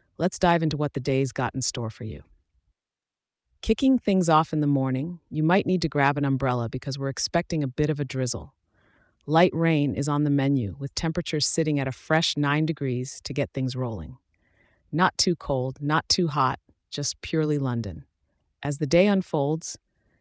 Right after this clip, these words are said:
keep that jumper handy, because despite the rain easing up, it's going to hover around eight degrees. So essentially, you're in for a classic London day where it's cool enough for a warm cuppa,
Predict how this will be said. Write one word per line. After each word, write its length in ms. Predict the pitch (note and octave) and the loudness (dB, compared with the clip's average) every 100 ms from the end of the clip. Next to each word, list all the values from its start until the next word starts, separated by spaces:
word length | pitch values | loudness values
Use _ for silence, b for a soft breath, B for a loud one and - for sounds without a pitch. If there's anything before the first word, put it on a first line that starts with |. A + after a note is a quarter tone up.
| _ | _
keep 280 | - G3+ - | -2 -2 2
that 200 | F3 D3 | 0 2
jumper 340 | D#3+ D#3+ C#3 | 0 0 -2
handy, 540 | C3+ D3 C3 G2+ C#2+ _ - | -2 -2 0 -4 -8 _ -12
because 380 | C#3+ D3 C#3 | -10 -6 -6
despite 540 | - D3+ - - F#3 - | -4 -4 -2 2 2 2
the 100 | D#3+ | -2
rain 300 | D#3 D#3 E3 | 0 2 2
easing 400 | D3+ D#3+ D3 C#3+ | 0 0 0 0
up, 260 | C#3+ - - b b b | -2 -6 -20 b b b
it's 160 | - - | -14 -8
going 240 | D#3 D#3+ | -2 -2
to 100 | D#3 | -2
hover 380 | C#3 F3 E3 C#3+ | -2 -2 0 0
around 280 | C3+ C3 A#2+ | 0 -2 -2
eight 180 | D3 D#3 | -2 -2
degrees. 640 | - C3 C3 A2 F#2 - - _ _ _ _ _ _ _ _ _ | -4 -6 -4 -4 -6 -12 -18 _ _ _ _ _ _ _ _ _
So 180 | - D#3 | -6 -2
essentially, 720 | D3 G3+ G3 - D3 C#3+ D3+ _ _ _ _ | 2 4 4 2 0 -2 -4 _ _ _ _
you're 160 | E3+ E3+ | 0 4
in 220 | F3+ F3+ | 4 4
for 140 | - | 0
a 80 | E3+ | -2
classic 520 | - - F3+ - F3 | -2 4 4 4 -2
London 360 | D#3+ D3+ C#3+ C#3 | 0 2 2 2
day 320 | C3+ B2+ B2+ | 0 -2 -2
where 160 | C3 C3 | -4 -4
it's 160 | - | -6
cool 280 | - G#3 G#3 | -4 2 4
enough 220 | E3+ D3 | 4 0
for 160 | - C#3+ | -2 -4
a 80 | C3 | -2
warm 300 | C#3 E3+ E3 | 0 0 -2
cuppa, 460 | - C#3+ A2+ A#2 | -2 -4 -2 -6